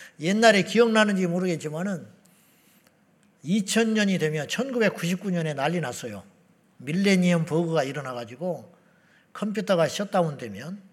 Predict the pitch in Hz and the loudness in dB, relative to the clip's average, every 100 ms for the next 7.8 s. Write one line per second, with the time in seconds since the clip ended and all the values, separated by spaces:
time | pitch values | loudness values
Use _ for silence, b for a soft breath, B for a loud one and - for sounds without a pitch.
0 | - 156 180 180 160 147 160 147 139 135 | -4 0 2 0 -2 -2 -8 -8 -8 -8
1 | - 165 156 147 127 175 156 - 131 120 | -4 -2 -2 -4 -8 -10 -12 -14 -12 -12
2 | 147 156 139 127 - 151 131 120 160 185 | -10 -8 -8 -10 -12 -10 -10 -10 -12 -14
3 | - _ b b b - 202 214 196 170 | -16 _ b b b -10 -4 2 4 2
4 | 151 135 131 147 127 120 120 135 120 104 | 0 -6 -8 -8 -8 -8 -4 -4 -6 -12
5 | - - _ _ b b b b b 143 | -14 -20 _ _ b b b b b -12
6 | 123 170 196 180 170 156 156 170 160 147 | -4 0 2 4 4 2 2 2 2 -4
7 | 135 151 151 139 139 110 101 - | 2 4 6 4 4 0 -6 -12